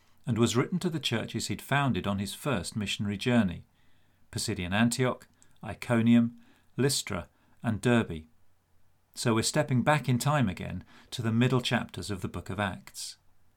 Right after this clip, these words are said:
Not only was there conflict with Jews in those towns who didn't accept Jesus as Messiah, but there was also a significant view among those who had become believers that Gentiles should nonetheless become circumcised and obey the law of Moses.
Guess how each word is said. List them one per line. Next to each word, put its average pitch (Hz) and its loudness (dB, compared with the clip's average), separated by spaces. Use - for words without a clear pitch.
Not 120 0
only 180 4
was 139 2
there 120 2
conflict 117 0
with 101 -6
Jews 135 2
in 90 -2
those 85 -8
towns 92 -10
who 107 -4
didn't 113 0
accept - -6
Jesus 98 -2
as 98 -8
Messiah, 101 -2
but 131 -4
there 123 4
was 123 4
also 175 2
a 131 4
significant 127 0
view 87 -8
among 123 8
those 127 4
who 135 2
had 131 -2
become 95 -6
believers 85 -10
that - -10
Gentiles 127 0
should 104 -4
nonetheless 120 2
become - -6
circumcised 95 -2
and 120 2
obey 113 2
the 101 -2
law 87 -4
of 90 -6
Moses. 113 2